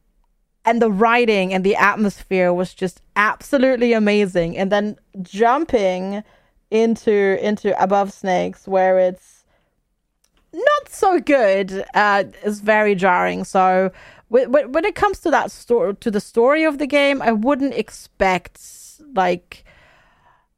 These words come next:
a literary, li-, literary amazing classic or anything like that. It's, it's perfunctory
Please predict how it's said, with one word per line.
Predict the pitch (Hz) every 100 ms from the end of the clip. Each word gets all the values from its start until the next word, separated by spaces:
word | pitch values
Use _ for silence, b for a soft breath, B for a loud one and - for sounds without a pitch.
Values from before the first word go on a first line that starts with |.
| _ _ _ _ -
a | 226 233 240
literary, | 247 240 - 247 226 226 220 220 196
li-, | 208 220 208
literary | 226 247 254 240 226 226
amazing | 208 202 196 190 180
classic | 202 180 175 - 175
or | 185
anything | 175 175 170 175 175
like | 175 -
that. | 170 175 170
It's, | 175 - -
it's | 165 - -
perfunctory | - 196 185 190 196 - 185 180 180 175